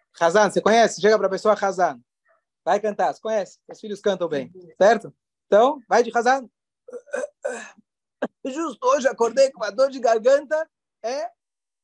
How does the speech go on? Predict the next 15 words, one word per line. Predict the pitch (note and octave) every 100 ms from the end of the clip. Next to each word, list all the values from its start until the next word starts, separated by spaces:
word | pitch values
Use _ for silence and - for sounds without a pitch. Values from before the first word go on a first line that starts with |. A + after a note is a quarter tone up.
| _ _ _ _ -
todos | D4 E4+
os | B3+
Hazanim | C4 A#3+ B3+ C4
do | B3+
mundo. | A3 F#3 D#3+ -
No | F#3+
dia | G3 B3+
que | B3
você | A3
pede | A3+ G#3
pra | G3
ele |
ser | G3 F3+
Hazan, | E3 A3+
"A | - _ G3+